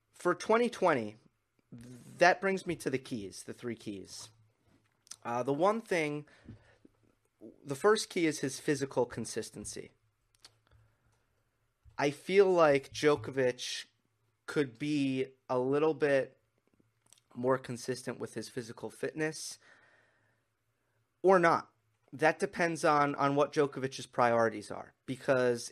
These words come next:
it seemed to me, there seemed to be a clear pattern in twenty nineteen that he was, in the lead up to, to slams, he was in the process of getting in shape.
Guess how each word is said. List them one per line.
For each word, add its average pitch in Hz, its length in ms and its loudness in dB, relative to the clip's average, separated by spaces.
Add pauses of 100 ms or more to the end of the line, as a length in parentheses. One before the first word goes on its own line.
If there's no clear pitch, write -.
it - 160 -4
seemed 175 380 -4
to - 240 -8
me, 127 440 0 (720)
there 135 200 0
seemed 185 240 -2
to 175 60 -2
be 151 100 0
a 135 40 2
clear 160 300 0
pattern 143 400 2
in 117 80 -6
twenty 135 280 -2
nineteen 120 500 -4
that 113 180 -6
he 127 160 -6
was, 117 460 -4 (520)
in 139 120 0
the 135 80 2
lead 156 260 0
up 202 260 2
to, 135 500 2 (360)
to 143 140 -8
slams, 117 680 -4
he 147 200 -6
was 135 180 -2
in 135 80 -2
the 123 80 -4
process 151 640 2
of 107 240 -10
getting 131 460 -2
in 123 240 -4
shape. - 420 -8